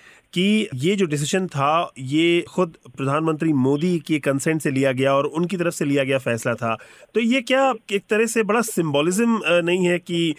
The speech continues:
बराक ओबामा ने जैसे फैसला लिया था ओसामा के लिए या तो और तमाम इस तरह के, अ, cases, अ, देखने को मिले हैं। मोसाद का operation था,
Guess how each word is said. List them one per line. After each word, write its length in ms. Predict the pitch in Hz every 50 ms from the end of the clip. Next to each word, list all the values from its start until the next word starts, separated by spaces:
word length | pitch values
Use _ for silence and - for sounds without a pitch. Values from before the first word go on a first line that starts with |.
| - - -
बराक 340 | 131 143 147 156 170 160 170
ओबामा 520 | 160 131 143 143 147 160 160 160 160 143 - 135
ने 220 | 139 139 143 143
जैसे 260 | 131 139 135 127 160
फैसला 340 | 131 - 139 139 131 - 143
लिया 240 | 135 131 131 131 127
था 340 | 131 131 127 127 127 117 - - - - -
ओसामा 400 | 151 - 165 143 143 143 139 123
के 160 | - 135 135
लिए 340 | 123 123 131 127 127 127 127
या 320 | 120 127 135 135 131 123
तो 180 | - - - 208
और 120 | 208 214
तमाम 300 | - 202 190 196 190 180
इस 120 | 170 -
तरह 140 | - 175 175
के, 160 | 156 170 165
अ, 220 | 156 - 135 143 135
cases, 540 | 127 - 147 143 135 - 156 143 131 139 131
अ, 160 | 123 135 131 123
देखने 360 | 117 120 135 135 - 156 139
को 80 | 135
मिले 180 | 127 123 123 123
हैं। 140 | 120 120 117
मोसाद 520 | 113 120 123 120 - 127 127 127 127 -
का 140 | - 135 127
operation 500 | 123 123 127 117 123 120 117 - 127 117
था, 300 | 117 117 117 117 113